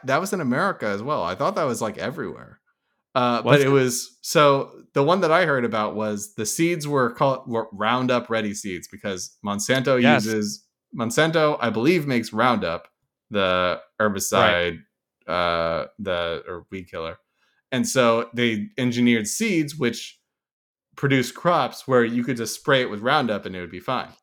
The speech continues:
Speaker 2: Perfectly
Speaker 1: Um,
Speaker 2: healthy, perfectly normal.
Speaker 1: Yeah. And then there was, like, and so there were some cases where basically people stole the seeds. And yeah, that seems like, I don't know. I don't know if patent infringement is the right word for it,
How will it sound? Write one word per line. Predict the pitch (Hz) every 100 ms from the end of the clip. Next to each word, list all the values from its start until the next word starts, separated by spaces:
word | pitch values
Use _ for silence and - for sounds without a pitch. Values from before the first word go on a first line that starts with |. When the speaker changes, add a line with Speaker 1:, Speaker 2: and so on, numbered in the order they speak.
| _ _ _ _ _ _ -
Speaker 2:
Perfectly | 110 131 104 117
Speaker 1:
Um, |
Speaker 2:
healthy, | 117 113 95 113 _
perfectly | - 117 113 110
normal. | 104 95 92 - _ _ _
Speaker 1:
Yeah. | 127 117 69 - _ _ -
And | 135 147
then | 156 151
there | 156
was, | 147 143
like, | 147 135 120 - -
and | 143 143
so | 165 151
there | 147
were | 139
some | 139 190 196
cases | - 143 135 123 123 120
where | 113 113 107 104 104 - _ _ _
basically | - 143 139 135 123 117 110 110 _ _
people | 127 110 107
stole | 101 160 156
the | 123 107
seeds. | - 98 92 92 - - _ _ _ -
And | 123 113 104 101 104
yeah, | 113 107 104
that | 110
seems | - 120 110 110
like, | 104 101 -
I | 139
don't | 135
know. | 110 107
I | 123
don't | 156 143
know | 117
if | -
patent | - 123 120 123
infringement | 120 127 120 123 117
is | 104
the |
right | 104 107 87
word | 101 107
for | 113 110 110
it, | 110